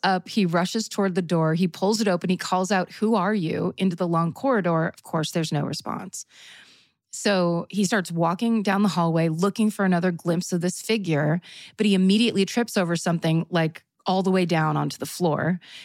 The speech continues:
And when he gets up and is able to, like, look down and see what he tripped over, it's an abandoned pile of odds and ends. So it's three pairs of pants,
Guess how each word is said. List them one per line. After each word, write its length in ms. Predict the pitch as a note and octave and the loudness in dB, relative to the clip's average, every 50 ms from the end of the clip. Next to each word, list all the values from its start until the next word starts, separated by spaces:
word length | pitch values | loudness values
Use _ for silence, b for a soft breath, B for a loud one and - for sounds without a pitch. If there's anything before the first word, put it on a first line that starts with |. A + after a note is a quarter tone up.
| B B _ - | B B _ 0
And 360 | E3+ D#3+ D#3+ D#3+ D#3+ D#3+ - - _ | 2 2 2 2 2 0 -2 -6 _
when 220 | - E3 E3+ E3 E3 | -4 -2 0 2 2
he 200 | D#3 F#3 F3 E3 | 2 2 2 2
gets 320 | D#3 - F3 G3 F#3+ - | 2 0 0 0 0 0
up 220 | G#3 F#3 F3 - | 0 0 0 -2
and 100 | F3+ E3 | -2 -2
is 160 | E3 D#3+ D#3 - _ | -2 -4 -4 -6 _
able 220 | - F3+ F3 F3 E3+ | -4 -2 -2 -2 -2
to, 60 | E3+ | -2
like, 180 | E3 E3 D#3+ - | -2 -2 -2 -2
look 220 | D#3+ E3+ F3 - | -2 -2 -2 -2
down 180 | - E3 E3 D#3+ | -2 -2 0 0
and 140 | D#3 D#3+ E3 | -2 -2 -4
see 180 | - - E3+ | -2 -2 0
what 100 | E3 D#3+ | 0 0
he 80 | D3+ D#3 | -2 -2
tripped 300 | - - A3+ G#3+ G3 - | -2 -2 -2 -2 0 0
over, 380 | E3 E3 D#3 D#3 G#3+ F3+ D#3+ B B B B - | 0 0 0 0 0 0 0 B B B B -4
it's 160 | F#3 F#3 - | -4 -2 0
an 100 | G3 G3+ | 0 0
abandoned 560 | F3+ E3 D#3 F#3 F#3+ G#3 A#3+ C4 C#4+ C#4+ B3 | 0 0 0 0 0 0 0 0 0 -2 -4
pile 400 | - - - A#3 A#3 A#3 G#3 G3+ - - | -2 -2 0 0 2 2 2 0 0 0
of 120 | F3+ F3 - - | -2 -4 -2 -2
odds 280 | - E3 F3 F3+ F3+ F3 | -2 0 0 0 0 0
and 120 | F3+ E3+ | 0 0
ends. 500 | D#3+ D#3 C#3+ - - - - - - - - | 2 0 0 -2 -6 -10 -10 -10 -12 -14 -14
So 340 | - - - G3+ F3 D#3 D3+ B B B B B | -10 -4 -2 0 0 0 -2 B B B B B
it's 240 | - F#3 F3+ - - | -4 -4 -4 -6 -8
three 260 | - F#3+ G3 G3+ G#3+ | -6 -2 0 0 0
pairs 360 | F#3+ G#3+ A3 G#3 G#3+ A3 - | 0 0 0 0 0 -2 -4
of 100 | B3+ A3 | -8 -6
pants, 560 | - F3+ D#3+ D3 D3+ D#3+ E3 - - - - | -4 -2 0 2 0 0 -2 -4 -8 -14 -14